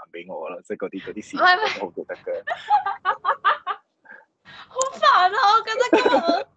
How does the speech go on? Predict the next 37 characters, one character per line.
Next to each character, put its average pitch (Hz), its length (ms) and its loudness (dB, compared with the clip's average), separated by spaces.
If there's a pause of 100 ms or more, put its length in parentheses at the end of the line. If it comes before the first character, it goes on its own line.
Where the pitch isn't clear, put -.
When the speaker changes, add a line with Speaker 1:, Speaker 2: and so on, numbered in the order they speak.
(220)
Speaker 2:
<laughs> - 720 -10
我 480 80 -6
係 440 180 0
咁 392 160 -4
受 453 240 -6
傷， 523 500 -6
點 427 180 -4
算？ 453 300 -10 (420)
我 - 60 -2
覺 392 100 0
得 508 80 2
呢 539 100 2
一 539 140 2
個 427 80 2
係 294 200 -2
有 220 60 2
牽-， - 360 -8
有 277 60 0
少 302 120 -10
少 311 100 -6
牽 349 240 -8
涉 302 80 -10
到 220 160 -6
究 220 100 -6
竟 262 140 -6
我 240 100 -4
哋 202 100 -6
兩 170 260 -8
個 190 100 -8
係 190 140 -10
點 180 120 -14
樣 190 180 -12
識 - 160 -10
嘅 214 180 -10
咯。 190 120 -6
雖 370 160 -6
然 294 100 -10